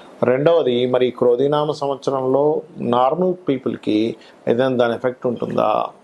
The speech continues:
అంటే మీరు ఏమీ చేయకపోయినా చిన్న చిన్న గొడవలు కానివ్వండి, ద్వేషాలు కానివ్వండి, ఇవి జరుగుతుంటాయి. మరి దీన్ని ఎట్లా కంట్రోల్ చేసుకోవాలి అంటే చండీ వినడం, శివునికి అభిషేకం చేసుకోవడం, ఇట్లాంటివి చేస్తూ ఎవరి వారి లగ్నాలను బట్టి ఆ దేవత ఆరాధన. ఉదాహరణకి మేషం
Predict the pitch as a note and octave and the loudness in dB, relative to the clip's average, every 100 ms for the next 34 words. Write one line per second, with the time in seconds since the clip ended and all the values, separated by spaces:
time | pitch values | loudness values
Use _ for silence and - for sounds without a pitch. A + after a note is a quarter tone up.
0 | - B2+ A#2 D3+ E3+ B2+ A#2+ B2+ C3 D3+ | -14 -10 0 0 2 -2 0 0 0 0
1 | D3+ B2 A#2+ A#2+ B2 A#2+ B2 A#2 A#2 A2+ | 2 0 0 -2 -4 -6 -8 -4 -2 0
2 | A2+ A2 G#2+ - A#1 A#1 A#1 A#1 A#1+ A#1+ | 0 -2 -4 -6 -6 -8 -8 -2 -2 -2
3 | A#1 A#1 G#1+ - A#2+ A2+ A#1+ A#2 A#2+ C3 | -2 -2 -2 -2 -4 -2 -4 -6 -2 0
4 | B2 A#2 A2 A#2+ A#2 B2 C3+ C#3 B2 - | 2 0 0 -4 -6 -4 -2 0 -2 0
5 | B2+ A#2+ A2 A#2 A#2 A2+ - A#1+ A1+ A1+ | -2 -2 -4 -4 -2 -4 -2 0 0 -2
6 | A#1+ - - - - - - - - - | -2 -4 -4 -8 -20 -20 -20 -20 -6 0
7 | D3 D#3 F3 C#3+ B2+ B2+ A#2+ - - _ | 2 4 2 2 0 -2 -4 -12 -20 _
8 | - - - - - - - C#3+ E3 D#3+ | -20 -20 -20 -20 -20 -6 0 2 4 2
9 | C3+ - D#3 D3+ C3+ A#2+ B2+ - B2+ B2+ | 2 2 0 2 -2 -2 -4 -4 -4 -4
10 | A#2 C3+ C3 B2 A#2 B2 B2+ - F#3+ A3+ | -2 -2 -2 -2 0 2 0 0 0 0
11 | - - C#3 C3 C3 D3+ G3 G#3 G3 F#3 | -8 -14 -8 0 2 4 4 4 4 4
12 | E3 C3 C#3+ D3+ C#3+ C3 B2+ B2+ F#3+ D3 | 2 0 0 0 0 -2 -4 0 0 0
13 | B2+ B2 A#2+ A2+ A2 G#2+ A#2+ C#3 D3 C#3 | 2 2 2 0 0 -2 -4 0 2 2
14 | C#3 D#3 B2 A#2 B2 | -2 -6 -6 -6 -8